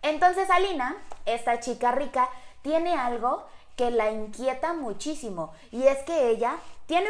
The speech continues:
una especie de conexión con otra chica. Ella le dice, "La lejana",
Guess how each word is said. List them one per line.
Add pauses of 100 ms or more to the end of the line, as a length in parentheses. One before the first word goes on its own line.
una
especie
de
conexión (340)
con
otra
chica. (320)
Ella
le
dice,
"La
lejana",